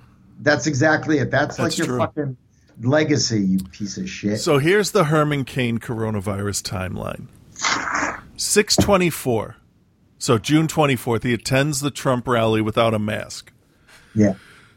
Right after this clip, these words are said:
Speaker 2: July second, so little over a week later,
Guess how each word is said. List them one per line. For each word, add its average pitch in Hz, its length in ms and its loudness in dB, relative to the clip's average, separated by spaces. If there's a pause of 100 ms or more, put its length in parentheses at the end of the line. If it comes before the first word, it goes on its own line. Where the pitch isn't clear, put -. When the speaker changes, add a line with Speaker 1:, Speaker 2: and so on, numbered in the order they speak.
(120)
Speaker 2:
July 147 380 4
second, 127 560 0 (400)
so 120 640 2 (800)
little 180 280 2
over 156 260 2
a 135 60 4
week 127 280 -2
later, 107 400 -4